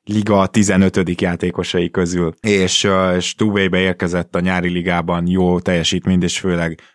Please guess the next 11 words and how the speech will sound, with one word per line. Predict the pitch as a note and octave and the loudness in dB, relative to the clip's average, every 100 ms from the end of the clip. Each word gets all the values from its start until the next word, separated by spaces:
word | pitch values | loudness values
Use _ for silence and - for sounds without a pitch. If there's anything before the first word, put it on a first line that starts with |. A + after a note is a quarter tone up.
| - | -4
jó | G2 | 0
védekezést | F2+ F#2 F2 - E2+ F2 - | 2 0 0 -2 -2 -2 -4
hozó, | F2+ F#2 F2 - _ _ | -4 0 -2 -4 _ _
illetve | F2 E2+ F2 | -4 -4 -2
triplázást | F2 G2 G2 F2 F2+ - | -4 -4 -2 -2 -2 -4
hozó | F#2 F2+ F2 | -4 -4 -2
Jeff | F#2+ | -2
Duncan | F2 F#2 F2 F2+ | 0 -2 -2 -2
és | F2 E2+ | -4 -2
Ron | F#2+ F2+ | -2 -2
Harper | F2+ F2 - E2+ | -2 -2 -2 -4